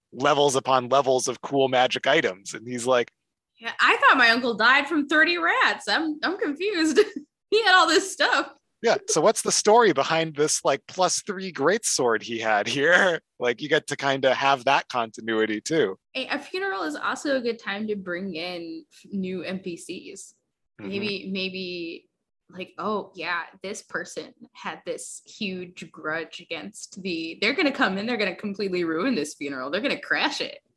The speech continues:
Speaker 2: You know, weddings and funerals, those are the times where you can bring in the evil person who does a monologue and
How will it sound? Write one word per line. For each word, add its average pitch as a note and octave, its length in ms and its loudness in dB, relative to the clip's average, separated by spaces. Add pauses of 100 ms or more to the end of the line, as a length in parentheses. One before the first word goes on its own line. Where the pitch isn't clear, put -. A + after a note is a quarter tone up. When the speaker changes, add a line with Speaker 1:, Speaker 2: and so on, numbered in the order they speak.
(140)
Speaker 2:
You G3+ 80 -8
know, G#3 120 -2
weddings B3 540 2
and B3 120 0
funerals, F3+ 500 0
those D#3+ 180 -4
are G#3+ 40 -4
the A3 60 -2
times A3 360 0
where F#3+ 80 -4
you F3 80 -8
can F#3 180 -8
bring F3 220 -2
in F#3 380 -2
the E3 200 0
evil F#3 280 -4
person F3 340 -8
who F#3 120 -6
does F3 220 -2
a F#3+ 60 -4
monologue D3+ 720 -6 (120)
and E3+ 400 -8